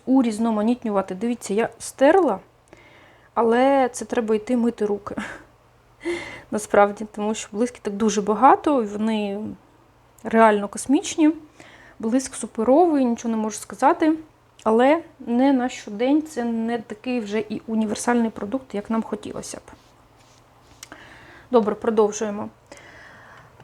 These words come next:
Е, стосовно ось такої туші, яку я обрала, ну, я завжди віддаю перевагу тушам, е, які дають об'єм, а не подовження.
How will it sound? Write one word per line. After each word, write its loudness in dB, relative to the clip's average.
Е, 2
стосовно 2
ось -2
такої -4
туші, -8
яку -6
я -2
обрала, 2
ну, 0
я 2
завжди -2
віддаю -4
перевагу 0
тушам, -6
е, -8
які -8
дають -2
об'єм, -2
а 4
не 4
подовження. -4